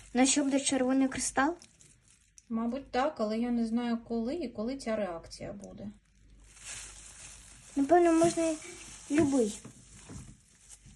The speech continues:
Speaker 1: зробити колір. Як ти думаєш, так?
Speaker 2: Мабуть, так. У мене, мабуть, більше і не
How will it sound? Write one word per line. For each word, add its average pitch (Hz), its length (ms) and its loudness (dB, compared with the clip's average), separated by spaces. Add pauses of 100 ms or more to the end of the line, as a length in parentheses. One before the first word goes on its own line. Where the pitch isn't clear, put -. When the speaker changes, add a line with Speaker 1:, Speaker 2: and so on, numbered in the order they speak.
(200)
Speaker 1:
зробити 220 600 -4 (500)
колір. 208 360 -4 (2750)
Як - 160 -8
ти 247 160 -10
думаєш, 220 480 -8 (120)
так? 285 260 -6 (600)
Speaker 2:
Мабуть, 214 460 -6
так. 202 360 -12 (1800)
У 226 60 -8
мене, 294 300 -4
мабуть, 226 400 -2
більше 269 340 -10
і 208 120 -4
не 214 180 0